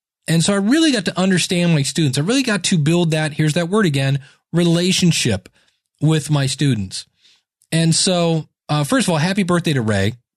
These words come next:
His birthday was last week. And so I wanted to take that concept of a long-term relationship,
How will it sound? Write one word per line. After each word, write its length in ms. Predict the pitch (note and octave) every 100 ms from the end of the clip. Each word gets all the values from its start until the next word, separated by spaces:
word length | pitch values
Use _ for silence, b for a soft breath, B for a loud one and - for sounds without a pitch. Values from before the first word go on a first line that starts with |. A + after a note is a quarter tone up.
| _ _ _ _ _ _ _ -
His 160 | C3 B2+
birthday 300 | C3 B2+ B2
was 240 | A2 A2
last 280 | A2 G#2+ -
week. 200 | A2+ A#2
And 140 | C#3+
so 340 | - G3+ F#3+ E3+ B B B -
I 100 | F#3
wanted 380 | F#3+ C4+ E4 -
to 100 | G3
take 320 | - G3+ -
that 200 | F#3 F3
concept 640 | - F#3 G#3 - A2 G2
of 120 | C#3 D#3
a 100 | D#3+
long-term 840 | D#3 E3+ G3 A3+ A3 - G3 F3+
relationship, 800 | E3 D3 D#3 - B2 - G2